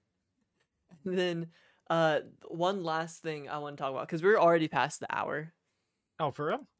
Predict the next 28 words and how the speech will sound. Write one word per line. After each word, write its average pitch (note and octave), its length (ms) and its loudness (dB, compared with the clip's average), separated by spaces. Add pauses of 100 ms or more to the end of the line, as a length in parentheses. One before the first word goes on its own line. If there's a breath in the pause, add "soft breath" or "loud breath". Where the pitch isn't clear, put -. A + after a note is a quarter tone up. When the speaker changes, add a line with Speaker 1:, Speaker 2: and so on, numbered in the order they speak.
(140)
Speaker 1:
Yeah. C#3+ 280 0 (280)
Speaker 2:
Oh, C#3 80 0
yeah, C#3+ 60 4
I D#3+ 220 6
guess C#3+ 100 2
Speaker 1:
Uh, - 20 -6
Speaker 2:
we C3+ 60 -6
are. B2 220 -6
Speaker 1:
so E3+ 580 0 (160)
one F3 260 0
of G3 60 -2
the F#3 60 -8
things E3+ 340 -4 (140)
I D3 460 2
thought D3+ 180 2
about C#3 360 0 (180)
for, D3+ 280 0
like, D3 340 -4 (460)
I, F3 80 4
I E3+ 140 4
was F3+ 140 4
at G#3+ 140 2
work, D#3+ 220 2
I D#3+ 40 -2
was D3+ 120 -4
pushing F3+ 300 -2
the E3+ 80 2
truck, D3+ 380 -4